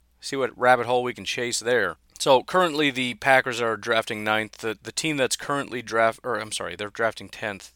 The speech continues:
The team that's currently drafting ninth is the Buffalo Bills. As I mentioned before, the Bills and Jets play. Now, if the Bills lose to the Jets, we jump up a spot automatically. And if we wanna just be gre-, I, I'm ass-, again, assuming we lose. If we don't,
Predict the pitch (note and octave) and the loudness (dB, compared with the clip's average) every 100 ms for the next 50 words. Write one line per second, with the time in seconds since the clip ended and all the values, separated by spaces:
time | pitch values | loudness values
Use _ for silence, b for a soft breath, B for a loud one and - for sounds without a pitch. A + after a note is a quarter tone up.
0 | _ G#2+ - C3 A2 - - C3 F2 G#2+ | _ -12 -10 -8 -6 -6 -6 -8 -6 -6
1 | G#2+ G2+ G#2+ G2+ G#2 G#2 G2+ G2 F2 F2+ | -2 -2 -4 -4 -2 -2 -6 -14 -14 -6
2 | G2 - F#2 F2+ F#2 - G2+ D#3+ D3+ G#2+ | -6 -6 -10 -10 -10 -14 -8 0 2 2
3 | G#2+ D3 - - _ _ _ _ _ _ | -2 -6 -6 -8 _ _ _ _ _ _
4 | _ - C3+ C3+ C#3 D3+ C#3+ B2 A2+ - | _ -2 2 4 2 0 -2 -6 -10 -6
5 | D3+ C3 G#2+ G#2 - _ - A#2+ C#3 B2+ | -2 0 0 -2 -8 _ -6 0 2 2
6 | B2 G#2+ A#2 G#2 - - F#2+ C2 - _ | -2 -2 0 0 -4 -4 -4 -4 -6 _
7 | _ - A#2 A2 B2 A2 C3 B2 G#3+ A3+ | _ -2 2 2 0 -6 -6 4 6 6
8 | D3+ D#3+ D#3+ C#3+ - B2+ A#2 A2+ A2+ - | 4 2 2 0 -2 -4 -2 4 4 4
9 | A#2+ C3 B2+ C3 A#2 A#2+ A#2 - A#2 A2 | -4 -6 0 0 2 0 -2 2 4 6
10 | G#2 G2+ G2+ F2+ E2 F2 F2+ - A2 A2 | 4 2 0 -2 -4 -8 -8 -8 -6 -4
11 | A2 A2 - A2 B2+ D3 A2+ - _ - | -4 -8 -10 -12 -6 -2 0 -2 _ -16
12 | G#2+ G#2 - - A2 G2 E2 - - - | -6 -4 -4 -6 -8 -8 -8 -10 -6 -4
13 | D3 C3 A#2+ A2+ G2+ F2+ F2+ A#2+ C3 C#3+ | -4 -6 -8 -8 -8 -8 -10 -4 2 2
14 | C3+ | 2